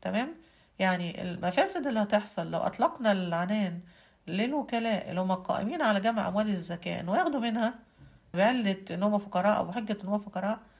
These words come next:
لا، مفاسد كتير جدًا هتقع، مفاسد يعني لا يحمد عقباها الحقيقة، فنبعد أنفسنا عن هذا الأمر. طيب، دلوقتي نفرض إن الوكيل ده فقير وفعلًا محتاج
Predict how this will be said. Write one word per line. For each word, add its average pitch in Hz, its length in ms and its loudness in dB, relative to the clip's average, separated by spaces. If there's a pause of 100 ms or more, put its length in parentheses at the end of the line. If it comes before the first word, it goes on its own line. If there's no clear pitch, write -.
(200)
لا، 240 100 0
مفاسد 247 400 -4
كتير 269 220 -6
جدًا 254 380 -2
هتقع، 196 340 -4 (560)
مفاسد 247 580 -2
يعني 220 520 0
لا 247 100 2
يحمد 359 300 -2
عقباها 196 400 2
الحقيقة، 185 420 -4 (480)
فنبعد 196 1120 2
أنفسنا 208 460 -2
عن 185 140 -4
هذا 185 320 -2 (440)
الأمر. 151 360 -6 (540)
طيب، 170 400 -2
دلوقتي 247 300 2
نفرض 277 400 -2
إن 214 200 -2
الوكيل 214 520 0
ده 233 180 4
فقير 226 440 0
وفعلًا 339 320 2
محتاج 262 500 -2